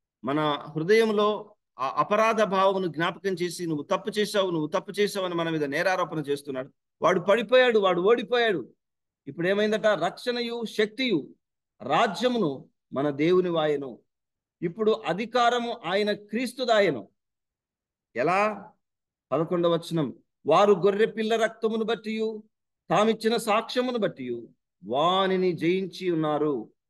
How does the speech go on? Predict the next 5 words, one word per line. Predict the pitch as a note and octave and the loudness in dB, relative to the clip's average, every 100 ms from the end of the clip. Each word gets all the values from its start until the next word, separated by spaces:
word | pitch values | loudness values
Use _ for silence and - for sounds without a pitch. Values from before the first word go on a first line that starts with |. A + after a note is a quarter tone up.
| _ _ _ _ - | _ _ _ _ -4
కానీ | B2+ C#3 C3+ C#3 C#3 _ _ | -2 0 -2 -6 -12 _ _
మరణము | G2+ B2 F3 G#3+ A#3 A3+ | -6 0 2 2 4 4
వరకు | G3 F#3 F3+ | 4 2 -4
తమ | E3 D3+ D3+ | -6 -4 -4
ప్రాణమును | - D3+ E3+ F#3+ F3 D#3+ D3 C#3+ | 0 2 2 2 0 0 -2 -4